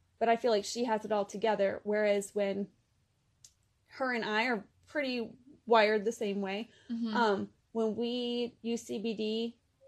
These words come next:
Speaker 1: we feel like, "Oh, we had a good day." We don't really think anything of it. We don't really feel like, "Oh, that worked for me."
Speaker 2: Right,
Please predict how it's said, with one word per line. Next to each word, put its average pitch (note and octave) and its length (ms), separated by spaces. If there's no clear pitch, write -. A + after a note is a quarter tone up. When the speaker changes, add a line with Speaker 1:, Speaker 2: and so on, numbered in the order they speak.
Speaker 1:
we D#4+ 80
feel E4 200
like, D4+ 160
"Oh, A4 220
we F#4 100
had D#4 120
a C#4+ 60
good A3+ 160
day." A3 180
We A#3 80
don't A3 160
really G3+ 160
think G#3 200
anything G3+ 320
of F#3+ 120
it. G3 80
We G#3 80
don't G3+ 220
really G#3 160
feel G3+ 160
like, G3 140
"Oh, G3+ 120
that F#3+ 200
worked F#3+ 300
for - 140
me." - 340
Speaker 2:
Right, G#3 400